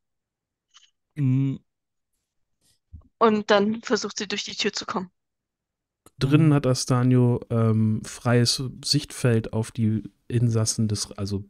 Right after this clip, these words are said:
Speaker 3: die Leute, die in dem Raum sind, sind. Ähm, sind ein Mann, eine Frau und halt eine dir sehr bekannte Frau,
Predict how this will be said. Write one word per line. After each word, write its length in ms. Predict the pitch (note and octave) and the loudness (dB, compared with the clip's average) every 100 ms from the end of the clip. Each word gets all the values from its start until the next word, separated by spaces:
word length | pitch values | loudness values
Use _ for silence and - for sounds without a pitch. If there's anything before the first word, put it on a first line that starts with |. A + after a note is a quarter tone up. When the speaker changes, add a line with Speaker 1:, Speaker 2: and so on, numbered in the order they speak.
| - | -6
Speaker 3:
die 260 | G#2 G2 G2 | -2 0 -2
Leute, 380 | A2 A2+ - | -2 -2 -2
die 80 | G#2+ - | -6 -4
in 100 | A#2 | -2
dem 120 | G2+ | -2
Raum 240 | G#2+ B2 | 0 0
sind, 280 | B2 G#2+ G#2+ | 0 0 0
sind. 300 | G#2+ D3 - _ - _ _ _ _ _ _ _ _ - | -2 -4 -6 _ -20 _ _ _ _ _ _ _ _ -8
Ähm, 520 | G2+ F#2+ F#2 F2+ G2+ _ _ | -6 -4 -6 -8 -12 _ _
sind 420 | G#2 G2+ G2+ - _ _ _ | -4 -4 -6 -14 _ _ _
ein 160 | A2+ G#2+ | -2 2
Mann, 220 | A#2+ D#3+ | 2 2
eine 220 | A#2+ A2+ | 0 -2
Frau 500 | - C3+ D#3 F3+ A3 - | -2 0 0 0 -4 -2
und 400 | C#3+ D3+ - - | 0 0 -2 -4
halt 300 | A#2 A2+ - | -2 -4 -4
eine 260 | A#2 A2 G#2+ - - | 0 0 -2 -6 2
dir 160 | C3+ | 2
sehr 240 | B2 C#3+ D3 | 6 6 6
bekannte 540 | C3 B2+ C#3+ D3 A#2+ | 4 2 2 2 -2
Frau, 440 | - A2 C3 G3 | -4 -2 -2 -4